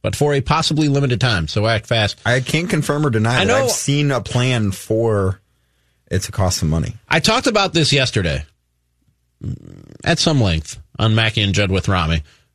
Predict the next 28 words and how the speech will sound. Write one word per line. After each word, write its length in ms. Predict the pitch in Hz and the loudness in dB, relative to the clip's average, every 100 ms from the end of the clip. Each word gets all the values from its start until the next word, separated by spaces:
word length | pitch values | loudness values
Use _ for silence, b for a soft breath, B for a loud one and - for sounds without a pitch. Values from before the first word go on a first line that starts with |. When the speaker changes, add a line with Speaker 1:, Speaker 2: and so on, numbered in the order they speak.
| - | -2
Speaker 1:
about 480 | 131 165 165 156 - _ 123 | 2 2 2 -2 -10 _ 0
the, 420 | 131 143 135 127 | 2 4 2 2
the, 460 | 113 139 120 110 87 _ _ _ | 2 2 2 0 -2 _ _ _
the 80 | 131 | 0
mindset 880 | 127 135 202 196 - 220 220 - - _ - | 2 2 0 0 2 0 -2 -8 -20 _ -14
of, 460 | - 151 147 113 107 - | -4 0 0 0 -2 0
of 100 | 147 | 2
Minnesota 420 | 170 185 190 180 | 4 2 2 0
sports 360 | - 170 185 190 | 0 0 0 0
fans, 200 | 190 170 | 2 2
not 160 | 202 | 0
just 180 | 202 196 | 0 -2
Twins 260 | - 196 180 | 0 0 2
fans, 280 | 156 131 113 | 2 2 2
but 140 | 127 | 0
Minnesota 420 | 131 156 147 160 139 | 0 0 2 0 0
sports 320 | - 143 151 | 0 -2 0
fans. 400 | 180 185 175 - _ _ _ _ _ _ _ _ | 0 0 0 -4 _ _ _ _ _ _ _ _
But 80 | 180 | -2
when 120 | 202 226 | 0 0
it 80 | 202 | 0
comes 240 | 262 294 | 0 0
to 100 | 254 | 0
the 120 | 233 | 0
twenty 340 | 165 185 208 208 | 0 0 0 2
nineteen 580 | 190 180 160 156 156 143 | 2 2 2 2 2 2
Minnesota 460 | 131 123 127 110 | 0 0 0 -2
Twins, 460 | - 107 76 71 | -2 -2 -2 -6